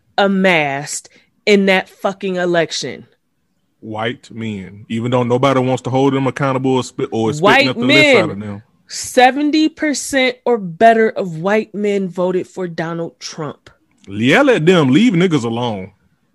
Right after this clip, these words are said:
Speaker 2: The niggas who wanted to vote, voted and did what the fuck they were supposed to do. Leave them,
Speaker 1: There was,
Speaker 2: leave us
Speaker 1: there,
Speaker 2: the fuck alone.
Speaker 1: there was a very real reason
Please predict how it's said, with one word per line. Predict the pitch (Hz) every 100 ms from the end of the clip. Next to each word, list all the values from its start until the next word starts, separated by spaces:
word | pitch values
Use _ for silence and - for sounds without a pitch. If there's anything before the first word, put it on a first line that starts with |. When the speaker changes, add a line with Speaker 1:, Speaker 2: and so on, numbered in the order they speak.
| _ _
Speaker 2:
The | 127 139
niggas | 202 240
who | 208 185
wanted | 165 190 190
to | 190
vote, | 165 185 185 170 -
voted | 117 175 175 170 165
and | 135 131
did | 147
what | 143 127
the | 127
fuck | 147 110
they | 131
were | 127
supposed | 131 120
to | 123
do. | 120
Leave | 120 226 427 190
them, |
Speaker 1:
There | 269 330
was, | 311 262
Speaker 2:
leave | 233 277
us | 240
Speaker 1:
there, | 320
Speaker 2:
the |
fuck | 247 135 123
alone. | 117 117 95 113 -
Speaker 1:
there | 330
was | 285 214 -
a | 175
very | 156 147 151 202 240 285 285 277 269 _ _
real | 185 175 233 262 262
reason | 202 240 262 233 180 156 151